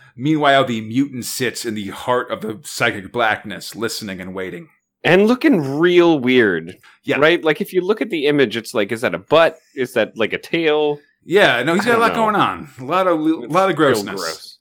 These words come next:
Speaker 1: Yeah. Uh, Dredd and Anderson are driving through the ruins of Mega City One when they come under attack from a fang-toothed murder worm, a whole fleet of 'em.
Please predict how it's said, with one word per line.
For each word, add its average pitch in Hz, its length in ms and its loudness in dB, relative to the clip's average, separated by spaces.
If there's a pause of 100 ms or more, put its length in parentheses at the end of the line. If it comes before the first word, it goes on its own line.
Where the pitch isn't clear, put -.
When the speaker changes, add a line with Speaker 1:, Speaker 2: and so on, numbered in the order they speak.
Speaker 1:
Yeah. 156 260 0 (340)
Uh, 131 260 2 (200)
Dredd 208 220 4
and 214 80 0
Anderson 208 360 -2
are 196 100 2
driving 170 460 2
through 175 140 -2
the 151 220 0
ruins 165 380 0
of 156 80 -4
Mega 160 220 0
City 156 260 -2
One 147 260 0
when 156 100 -4
they 127 100 -2
come 147 300 -4
under 147 280 -2
attack 156 640 -4 (240)
from 131 400 -2
a 123 140 -2
fang-toothed 135 640 -4
murder 165 360 0
worm, 196 220 -2
a 143 80 -2
whole 127 140 2
fleet 160 280 -2
of 196 120 -2
'em. 208 200 -8